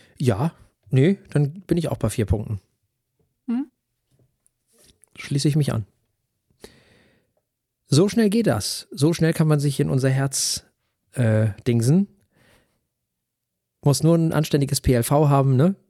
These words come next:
Speaker 1: Dann läuft der Laden auch. Also, vier,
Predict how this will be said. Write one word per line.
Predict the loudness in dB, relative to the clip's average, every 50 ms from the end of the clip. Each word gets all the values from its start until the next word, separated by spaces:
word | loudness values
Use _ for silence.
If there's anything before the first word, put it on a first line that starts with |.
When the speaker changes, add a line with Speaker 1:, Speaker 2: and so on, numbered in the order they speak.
| _
Speaker 1:
Dann | -6 -2 -2 0 0 2
läuft | 2 2 2 0
der | 0
Laden | 0 0 -2 -2 -4
auch. | -4 -4 -6 -8 -6
Also, | -2 0 2 2 2 0 -2 -4 -8 _ -20 -20 -20 -20 _ _ _ _ _ _ _ _ _ _ _ _ _ _ _ _ _ _ _ _ _ _ _ _ _ _ _ _ -20 -20 -20 -20 -20 _
vier, | -10 -6 -4 -4 -4